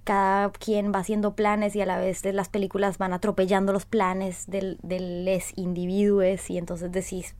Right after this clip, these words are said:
"Bueno, pará, como, ¿qué es esto? ¿Qué es este caos?". Y un poco cuando yo digo, "Bueno, voy a estudiar cine", eh, siempre hablábamos con mi papá, como, "Bueno, hay algo del cine dentro de la academia que va marcando como otros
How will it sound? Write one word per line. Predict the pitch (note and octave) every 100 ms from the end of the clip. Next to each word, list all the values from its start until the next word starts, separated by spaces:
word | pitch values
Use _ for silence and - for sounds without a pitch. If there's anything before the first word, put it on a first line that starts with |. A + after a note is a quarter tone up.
| -
"Bueno, | G#3 F#3
pará, | E3 D#3+ G3 -
como, | - E3+ -
¿qué | F3
es | G3+
esto? | G3 - - F2+ - - -
¿Qué |
es | -
este | F#3+ G3
caos?". | - F#3+ E3 - - - - - - - - - - -
Y | A#3
un | A#3
poco | B3+ B3+
cuando | C#4+ A#3 G#3+
yo | G#3 G#3 G3+ G#3
digo, | A3+ A3 C4+ A#3+ C4 C4
"Bueno, | B3 A3+
voy | G#3
a |
estudiar | A3 - A#3
cine", | - - C4+ A#3+ A#3+ B3 -
eh, | G#3 G3+
siempre | - A3+ G#3
hablábamos | A#3 A#3+ A#3+ A#3+
con | G#3
mi | F#3
papá, | F3+ F3 A3 A3+ A3+ - - -
como, | - G3 F#3+
"Bueno, | G3+ A#3 G#3+ -
hay | G3+ G#3+
algo | A3+ A#3 A#3 A#3 A3+
del | A3 G3+ G3 - E3+ F#3 F3+
cine | - A3 G#3 A3 A#3 A3+
dentro | F#3+ G3 G3 G3+
de | F#3+
la | F#3+
academia | F#3 F#3+ G3 A#3 B3 B3+ B3+
que | B3 G3+ G3 F3 F#3+
va | F#3
marcando | F#3+ G3+ A3 A3 A3 A3+ A3
como | G3+ F#3 F#3 -
otros | G#3+ G#3 G#3+ G#3+